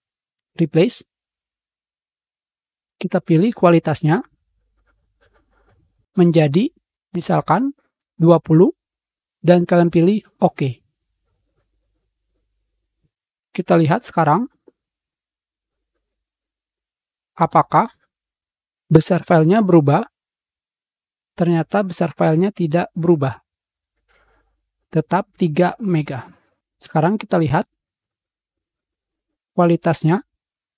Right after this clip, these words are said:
Tentunya jika kalian menggunakan Windows Photo Viewer, gambarnya akan buram. Sekarang, kita kembali merubah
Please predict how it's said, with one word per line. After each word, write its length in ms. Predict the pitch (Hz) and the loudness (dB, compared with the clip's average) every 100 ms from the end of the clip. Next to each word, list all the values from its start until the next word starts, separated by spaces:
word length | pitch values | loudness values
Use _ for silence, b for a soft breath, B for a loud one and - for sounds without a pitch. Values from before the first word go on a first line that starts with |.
| _ _ _ _ _ _ _ | _ _ _ _ _ _ _
Tentunya 400 | - 170 165 165 | -2 0 2 0
jika 240 | 214 190 180 | -2 -2 -2
kalian 320 | 160 175 240 | 0 2 2
menggunakan 560 | 196 170 147 139 208 240 | 4 2 2 -2 -2 0
Windows 400 | 180 175 165 - | 2 4 0 -2
Photo 240 | 170 165 | -4 -2
Viewer, 320 | 180 143 165 - _ _ _ | 0 0 0 -4 _ _ _
gambarnya 560 | 156 160 151 151 185 190 | 0 2 2 0 -2 -4
akan 420 | - 175 175 151 | -4 -2 -2 -2
buram. 460 | 156 156 135 131 - _ _ _ _ _ _ _ _ _ _ _ _ _ _ _ _ _ _ _ _ _ _ _ _ _ _ _ _ _ _ _ _ _ _ _ _ _ _ _ _ _ _ _ _ _ _ _ _ | 0 0 -2 -6 -14 _ _ _ _ _ _ _ _ _ _ _ _ _ _ _ _ _ _ _ _ _ _ _ _ _ _ _ _ _ _ _ _ _ _ _ _ _ _ _ _ _ _ _ _ _ _ _ _
Sekarang, 560 | - 170 156 147 226 240 _ _ _ _ _ _ _ | -12 -4 0 0 0 -4 _ _ _ _ _ _ _
kita 320 | - 202 196 | -12 -4 -2
kembali 480 | - 165 156 175 254 - _ _ _ | 2 2 2 2 -2 -8 _ _ _
merubah 560 | 175 170 156 143 175 | 2 4 4 4 0